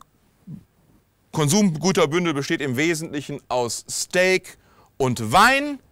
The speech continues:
Ähm, also bedeutet das, dass ein Steak kostet um die zwanzig Euro, zwanzig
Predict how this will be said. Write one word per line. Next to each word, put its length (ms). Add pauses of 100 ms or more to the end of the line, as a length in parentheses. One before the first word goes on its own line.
(600)
Ähm, 340 (100)
also 460 (1300)
bedeutet 460
das, 260
dass 400 (920)
ein 160
Steak 340
kostet 280
um 140
die 100
zwanzig 460
Euro, 520 (200)
zwanzig 640